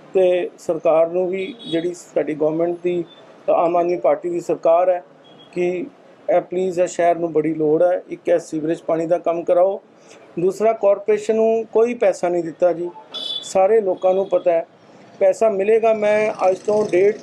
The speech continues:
ਸਾਲ ਪਹਿਲੇ, ਦੋ, ਡੇਢ ਵੀ ਨਹੀਂ, ਮੈਂ ਕਿਹਾ ਦੋ ਸਾਲ ਹੋ ਗਏ, ਮੇਅਰ ਸਾਹਿਬ, ਅਸੀਂ ਇੱਕ ਮੀਟਿੰਗ ਕੀਤੀ ਸੀ, ਮੈਂ ਇਹਨਾਂ ਨੂੰ ਕਿਹਾ ਸੀ ਕਿ ਤੁਸੀਂ ਪੈਸੇ ਦਿਓ, ਐਗਜ਼ੀਕਿਊਸ਼ਨ ਕੰਮ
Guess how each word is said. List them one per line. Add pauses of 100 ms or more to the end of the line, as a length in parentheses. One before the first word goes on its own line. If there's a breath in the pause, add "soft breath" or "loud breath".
(280)
ਸਾਲ
ਪਹਿਲੇ, (200)
ਦੋ,
ਡੇਢ
ਵੀ
ਨਹੀਂ,
ਮੈਂ
ਕਿਹਾ
ਦੋ
ਸਾਲ
ਹੋ
ਗਏ,
ਮੇਅਰ
ਸਾਹਿਬ,
ਅਸੀਂ
ਇੱਕ
ਮੀਟਿੰਗ
ਕੀਤੀ
ਸੀ, (640 loud breath)
ਮੈਂ
ਇਹਨਾਂ
ਨੂੰ
ਕਿਹਾ
ਸੀ
ਕਿ
ਤੁਸੀਂ
ਪੈਸੇ
ਦਿਓ, (480)
ਐਗਜ਼ੀਕਿਊਸ਼ਨ
ਕੰਮ